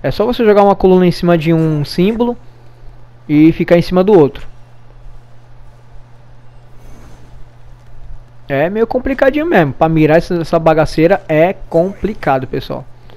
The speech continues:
Então, ó, consegui acertar em cima, em cheio. Fica em cima desse que vai desbloquear ali o selo mágico lá. Desbloqueou, beleza. Aí já vou jogar o,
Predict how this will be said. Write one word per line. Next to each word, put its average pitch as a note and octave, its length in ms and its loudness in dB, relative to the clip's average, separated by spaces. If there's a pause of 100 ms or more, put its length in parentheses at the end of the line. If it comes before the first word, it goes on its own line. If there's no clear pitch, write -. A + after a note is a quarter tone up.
(120)
Então, D3 140 -2
ó, C#3 140 4
consegui D#3+ 340 0
acertar F3 320 2
em G#3+ 60 0
cima, D#3+ 420 0
em D#3+ 80 -8
cheio. D3 340 0 (360)
Fica E3+ 240 -2
em - 20 2
cima E3 260 0
desse D#3 280 2
que E3 100 -2
vai E3 120 4
desbloquear E3 440 0
ali E3 240 2 (640)
o C#3 40 -14
selo F3+ 280 2
mágico C#3 380 0
lá. B2 100 -10
Desbloqueou, D#3 640 2
beleza. D3+ 680 0
Aí C#3+ 240 0
já G3 120 2
vou F#3+ 120 2
jogar F3+ 300 4
o, F3+ 120 2